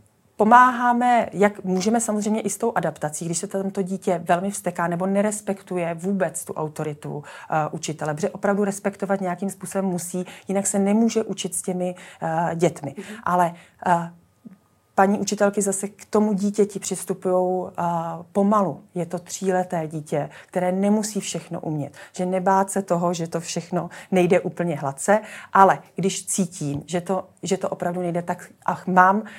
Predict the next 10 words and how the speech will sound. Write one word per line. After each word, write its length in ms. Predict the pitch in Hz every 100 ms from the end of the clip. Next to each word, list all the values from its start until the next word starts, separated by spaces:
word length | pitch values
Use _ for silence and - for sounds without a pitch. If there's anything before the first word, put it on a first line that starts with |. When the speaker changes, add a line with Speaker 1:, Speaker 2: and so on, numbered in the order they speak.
| -
Speaker 1:
chuť 360 | - - 254 -
to 120 | -
probrat 460 | 175 175 160 185 190
s 100 | -
někým, 300 | 170 170 170
kdo, 400 | 170 175 170 170 -
eh, 340 | 165 156 151 - _ _
ty 100 | 202
návody 460 | 185 175 180 185
zná, 420 | 196 190 135 139